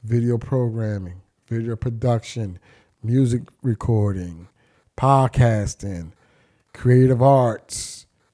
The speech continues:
airbrushing, painting, drawing. You know, uh, yesterday, yesterday they were doing, uh, sculpturing,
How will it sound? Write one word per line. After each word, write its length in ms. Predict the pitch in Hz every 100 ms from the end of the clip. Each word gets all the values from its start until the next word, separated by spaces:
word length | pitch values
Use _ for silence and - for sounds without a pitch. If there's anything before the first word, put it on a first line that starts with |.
| _
airbrushing, 1040 | 131 139 131 120 113 107 - 110 95 85 87 _ _ _
painting, 840 | - 135 135 135 123 113 101 87 87 _ _ _ _
drawing. 1040 | - 120 143 139 131 123 110 104 95 85 85 _ _ _ _ _ _
You 140 | 123 120
know, 360 | 107 101 104 175 175 123
uh, 100 | 135
yesterday, 420 | 123 160 165 131 127 82 143
yesterday 380 | 147 160 127
they 140 | 120 127
were 140 | 120
doing, 500 | 117 127 120 117 113 120
uh, 520 | 127 113 107 98 95
sculpturing, 880 | - 151 160 160 127 110 90 76